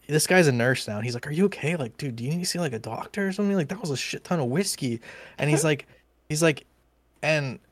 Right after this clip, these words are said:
Speaker 1: he was like, "I'll drive." And he's like, "No, you won't." And he, like, freaked out when we opened the door. And he's
Speaker 2: <laughs> I'll
Speaker 1: like, "Dude."
Speaker 2: drive.
Speaker 1: And it, we, we, like, three hours later, we opened the door, shut the podcast off, went downstairs. Yeah. And he's like, "I'll drive." And, and he's like, "Dude, you're drunk as shit." And he's like, "Dude, we haven't drank anything. Like,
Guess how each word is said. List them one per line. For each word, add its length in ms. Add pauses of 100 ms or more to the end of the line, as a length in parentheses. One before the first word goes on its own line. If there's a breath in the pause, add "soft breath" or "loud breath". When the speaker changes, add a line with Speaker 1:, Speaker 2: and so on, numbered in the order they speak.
Speaker 1:
he 120
was 120
like, 120
"I'll 180
drive." 380
And 80
he's 100
like, 120
"No, 140
you 160
won't." 220
And 80
he, 60
like, 80
freaked 300
out 180
when 140
we 80
opened 260
the 40
door. 340
And 140
he's 140
Speaker 2:
<laughs> 0
I'll 80
Speaker 1:
like, 120
"Dude." 160
Speaker 2:
drive. 400 (640)
Speaker 1:
And 240
it, 180
we, 240
we, 160
like, 160
three 260
hours 280
later, 160
we 100
opened 340
the 60
door, 140
shut 180
the 80
podcast 640
off, 180
went 160
downstairs. 680
Yeah. 260
And 100
he's 80
like, 120
"I'll 140
drive." 400
And, 280
and 180
he's 120
like, 140
"Dude, 180
you're 60
drunk 240
as 80
shit." 140
And 40
he's 80
like, 140
"Dude, 240
we 80
haven't 180
drank 240
anything. 360
Like, 180